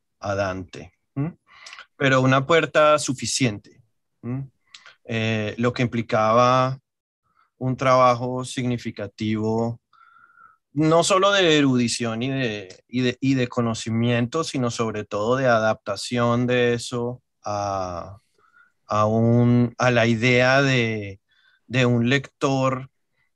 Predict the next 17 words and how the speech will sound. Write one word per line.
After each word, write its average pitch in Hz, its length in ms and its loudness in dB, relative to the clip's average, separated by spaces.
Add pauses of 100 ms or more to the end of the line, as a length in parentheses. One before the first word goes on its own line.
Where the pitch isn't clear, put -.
(120)
que 180 120 -10
puede 127 240 -2
ser 139 180 -4
un 143 100 -4
lector 143 280 -4
atento, 139 400 -4
puede 117 200 -4
ser 123 180 -8
un 131 100 -2
lector 135 360 -6
culto, 117 360 -6
pero 120 220 -2
no 101 140 -2
necesariamente 107 800 -4
un 117 120 -2
lector 113 340 -4
versado 110 800 0